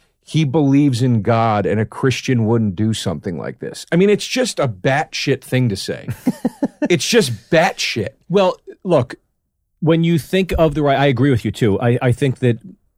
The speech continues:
Speaker 2: there are, there's pockets. Obviously, it's, it's the Bible Belt. It's people that
Speaker 1: Right.
Speaker 2: are really, really, you know, by the book, literally by the book.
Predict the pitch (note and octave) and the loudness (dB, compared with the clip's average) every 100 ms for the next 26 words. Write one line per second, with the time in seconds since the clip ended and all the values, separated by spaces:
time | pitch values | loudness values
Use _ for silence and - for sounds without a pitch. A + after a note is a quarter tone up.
0 | - F3+ - - C3 C3+ B2+ A#2+ A2 G#2 | -16 -16 -16 -14 -2 2 4 2 0 -4
1 | _ _ _ _ - G3+ - D3+ C3 - | _ _ _ _ -20 -20 -6 -4 -4 -6
2 | G#2+ A2+ D3+ C#3 A#2+ A2+ B2+ D3+ C3 - | -4 -2 -2 -4 -2 -2 -2 -4 -4 -6
3 | B2 G#2 - A2 E2+ F2 G#2 A2+ A2+ D3+ | -6 -8 -6 -6 -4 -4 -4 -4 -4 -6
4 | - - G#2 - - G#2+ G#2+ G2+ G2 G2 | -10 -14 -14 -14 -8 -8 -6 -6 -4 -2
5 | B2 G2+ F#2+ - G2+ A2+ G#2+ A2 A#2 A#2+ | -2 -2 -4 -4 -2 0 0 -4 -6 -6
6 | G#2+ G#2 G2+ G2 G2 A#2 _ _ _ _ | -6 -4 -4 -6 -6 -10 _ _ _ _
7 | E3 C#3 A#2+ C3 B2+ E2+ - A#2 C#3+ C3+ | -4 -2 -2 -4 -10 -10 -2 0 0 0
8 | A2 A#2+ A#2+ - G#2 E3+ B2+ F#2+ F#2+ E2 | -2 0 -2 -2 0 0 0 -2 -2 -4
9 | D#2 E2+ C2 | -6 -10 -10